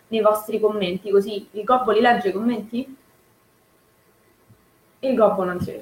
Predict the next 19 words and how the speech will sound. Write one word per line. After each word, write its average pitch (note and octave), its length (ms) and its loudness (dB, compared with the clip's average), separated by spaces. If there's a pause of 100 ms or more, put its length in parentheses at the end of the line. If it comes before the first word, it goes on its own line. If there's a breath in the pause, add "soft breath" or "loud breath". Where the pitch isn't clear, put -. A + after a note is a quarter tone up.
ci, - 200 -20
ci A3+ 160 -12
farà G#3 180 2
sapere. - 400 -8 (560 soft breath)
Ok, - 460 0 (240)
quindi G#3+ 500 2 (580)
se G4+ 280 4
avete C4+ 300 4
nece-, B3 280 2
vol-, A3+ 260 4
desiderio C4 640 2
di G#3 120 0
coltivare B3 480 2
le A3 120 0
vostre C#4+ 360 0
passioni, B3+ 760 0
innanzitutto C4+ 1000 0 (140)
è A4 220 -2
bene A#3 520 2